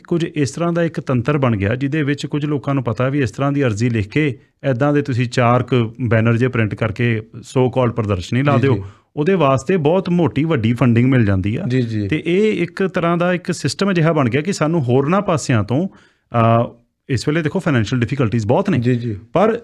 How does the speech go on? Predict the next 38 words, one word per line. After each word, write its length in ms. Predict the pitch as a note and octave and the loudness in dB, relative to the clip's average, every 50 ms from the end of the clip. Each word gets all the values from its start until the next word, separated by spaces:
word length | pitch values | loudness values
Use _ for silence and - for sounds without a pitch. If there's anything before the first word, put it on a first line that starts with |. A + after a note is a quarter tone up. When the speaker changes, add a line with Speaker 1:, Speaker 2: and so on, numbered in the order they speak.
| - - | -10 -4
Speaker 1:
ਦੂਜੇ 300 | A#2+ C3+ D3 C#3+ F#3+ A#3+ | -2 0 0 2 0 2
ਪਾਸੇ 280 | A#3 A#3+ F#3 - - G#3 | 2 0 -2 0 0 0
ਇੰਨੀ 320 | G3 E3 C#3 C#3 E3 G3+ | 2 2 2 2 2 2
ਮੋਟੀ 380 | G3+ G3+ G3 D#3+ - - D#3+ F#3+ | 2 2 2 0 0 0 -2 0
ਫੰਡਿੰਗ 400 | - - D3+ C#3+ B2+ C3 B2+ C#3 | 2 2 2 4 4 4 2 2
ਇਹਨਾਂ 200 | C#3 C#3+ F3+ F3+ | 2 0 0 0
ਚੀਜ਼ਾਂ 280 | - E3 C3 C#3 C#3 | 0 0 2 2 2
ਵਾਸਤੇ, 340 | C3 C3+ C3 A#2+ - - F3 | 4 4 2 2 0 -2 -4
ਕਈ, 240 | E3+ - F3+ F#3+ F#3 F3+ - _ _ _ _ _ _ _ _ _ _ _ | -2 -2 -2 -2 -2 -6 -12 _ _ _ _ _ _ _ _ _ _ _
ਕੁਝ 180 | - E3 E3 F#3+ | -6 -2 0 2
ਲੋਕ 180 | F#3+ F3+ C#3+ | 0 0 0
ਸ਼ਾਇਦ 200 | - E3 D#3+ D3+ | 0 0 0 0
ਇਹ 80 | D#3 E3+ | 0 -2
ਵੀ 80 | E3+ | -2
ਕਹਿਣਗੇ 280 | D#3+ F3 E3+ E3+ F3+ G3+ | -2 -2 -2 0 0 -2
ਫੀਲ 260 | - - G3 F#3+ F#3 | 0 2 0 0 2
ਗੁੱਡ 180 | F3+ F#3 F3+ D#3+ | 2 2 0 2
ਫੈਕਟਰਸ 400 | - D#3 C#3+ - - C#3+ B2+ G#2+ | 2 0 0 2 2 2 4 4
ਨੇ 180 | G#2+ G2 F2+ D#2+ | 2 0 0 -2
ਇਹ, 80 | F#2+ | -4
Speaker 2:
ਜੀ, 160 | G#2+ B2 A#2 A2+ | -2 0 0 0
ਜੀ। 180 | A2 A2 G#2+ G#2 | -2 -4 -2 -2
Speaker 1:
ਵੀ 60 | C3 | -2
ਸਿਰਫ 260 | B2 E3 F3 F#3+ - | -2 0 0 -2 0
ਫੀਲ 220 | - D#3+ D3+ D3+ D3+ | 0 0 0 0 0
ਗੁੱਡ 160 | D#3 E3 C#3+ | -2 -2 -2
ਚੀਜ਼ਾਂ 280 | - D3+ C#3+ C#3+ D3 C#3+ | -2 0 0 2 2 2
ਵਾਸਤੇ 320 | C#3 C#3 B2 - D#3 D#3 | 2 2 2 0 -2 -2
ਪੈਸੇ 280 | D3 C3+ B2 - - C3 | 2 0 2 2 2 0
ਸਰਕਾਰ 360 | A2+ C3 A#2 - A2+ A2 G#2+ | 0 0 0 2 2 2 2
ਵੱਲੋਂ 180 | A2 A#2+ C3+ | 2 0 2
ਦੇ 140 | B2 G#2+ A2 | 2 2 2
Speaker 2:
ਜੀ, 60 | A#2 | 2
Speaker 1:
ਦਿੱਤੇ 120 | A2 G#2+ G#2+ | 2 0 0
Speaker 2:
ਜੀ। 60 | C3+ | 2
Speaker 1:
ਜਾਂਦੇ 200 | C3+ B2+ A#2 A#2 | 2 2 4 4
ਨੇ, 80 | A#2 B2 | 4 4
like 180 | A#2+ C#3 F3+ | 4 2 2